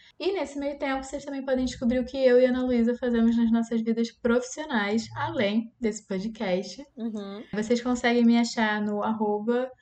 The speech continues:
Speaker 1: psi ponto ana cavalcante. E, Ana Luísa, como é que a gente te acha?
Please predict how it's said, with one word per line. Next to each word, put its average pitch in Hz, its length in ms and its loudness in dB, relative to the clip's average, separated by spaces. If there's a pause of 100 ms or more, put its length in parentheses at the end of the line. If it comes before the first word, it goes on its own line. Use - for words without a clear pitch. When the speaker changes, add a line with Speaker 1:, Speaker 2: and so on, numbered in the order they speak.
Speaker 1:
psi 233 360 0
ponto 233 340 2
ana 214 180 -2
cavalcante. 208 880 -4
E, 226 40 0
Ana 220 160 0
Luísa, 220 320 2
como 208 180 -6
é 208 60 -6
que 214 120 -8
a 226 40 0
gente 220 240 -2
te - 180 -12
acha? 180 440 -6